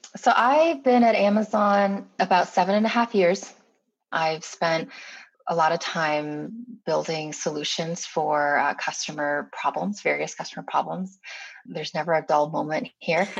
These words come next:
Speaker 1: Uh, and as you mentioned, um, worked with various modalities, you know, spent time on mobile operating systems, uh, to mobile apps and web.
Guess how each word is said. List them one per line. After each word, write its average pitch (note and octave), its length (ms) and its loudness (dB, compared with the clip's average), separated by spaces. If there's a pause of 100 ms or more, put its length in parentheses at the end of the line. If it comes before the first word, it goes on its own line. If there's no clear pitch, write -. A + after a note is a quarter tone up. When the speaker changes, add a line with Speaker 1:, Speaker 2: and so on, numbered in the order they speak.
(280)
Speaker 1:
Uh, D#3+ 160 0
and D#3 80 -2
as D3 180 -4
you E3+ 80 -2
mentioned, D#3+ 760 0
um, C#3 600 -6
worked D#3+ 420 -4
with D3+ 240 -2 (120)
various D3+ 760 -4
modalities, D#3+ 840 2
you D3+ 100 -10
know, C#3 380 -6
spent D#3 160 -8
time D3 280 -8
on C#3+ 120 -6
mobile B2 220 -4
operating F3 420 -4
systems, D#3+ 640 -8 (480)
uh, C#3+ 280 0
to E3+ 100 -10
mobile D3 300 -2
apps F3 560 2
and C#3+ 200 -4
web. D#3+ 340 6